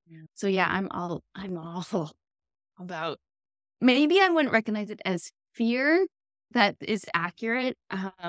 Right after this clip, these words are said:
Speaker 2: I, I don't think it's fear anymore. I think I look at it a little differently because I know I'm in,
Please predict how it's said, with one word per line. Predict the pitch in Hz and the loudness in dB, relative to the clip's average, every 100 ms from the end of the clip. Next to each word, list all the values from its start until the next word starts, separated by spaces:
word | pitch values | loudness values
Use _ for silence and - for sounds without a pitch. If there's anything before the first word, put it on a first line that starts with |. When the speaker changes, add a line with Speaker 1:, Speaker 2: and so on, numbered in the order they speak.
| 170 | -6
Speaker 2:
I, | 208 - _ _ _ _ - | -6 -6 _ _ _ _ -10
I | 196 | -2
don't | 202 214 | -2 0
think | 233 233 | 0 0
it's | 196 - - | -4 -6 -6
fear | 208 202 | -2 0
anymore. | 196 190 180 175 165 170 202 262 | 0 -2 -2 -6 -8 -8 -10 -10
I | 190 165 | -10 -10
think | 190 185 | -8 -6
I | 180 | -6
look | 175 185 | -6 -8
at | 185 | -10
it | 185 | -10
a | 180 | -10
little | 180 170 | -10 -10
differently | 165 170 196 226 | -8 -8 -8 -6
because | 226 214 196 | -6 -6 -4
I | 190 | -2
know | 180 185 185 | -4 -6 -8
I'm | 180 | -8
in, | 180 | -10